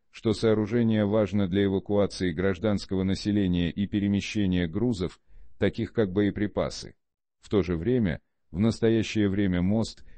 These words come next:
является основным маршрутом поставки из Бахмута в город Часов Яр. В полиции добавили, что военные всё ещё имеют доступ к городу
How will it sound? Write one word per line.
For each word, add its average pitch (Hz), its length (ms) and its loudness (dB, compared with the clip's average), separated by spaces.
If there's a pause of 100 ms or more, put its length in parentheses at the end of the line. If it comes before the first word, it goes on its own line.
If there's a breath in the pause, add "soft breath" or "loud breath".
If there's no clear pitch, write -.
(120 soft breath)
является 113 640 2
основным 104 460 2
маршрутом 95 640 -2
поставки 90 540 -2
из 64 140 -4
Бахмута 92 680 -2 (260 soft breath)
в 82 140 -12
город 113 320 2
Часов 107 480 -2
Яр. 80 320 -4 (440)
В - 120 -20
полиции 104 520 2
добавили, 82 640 0 (280 soft breath)
что 107 200 0
военные 92 540 4
всё 98 220 -2
ещё 101 360 0
имеют 92 400 2
доступ 87 380 -2
к 57 140 -14
городу 98 520 0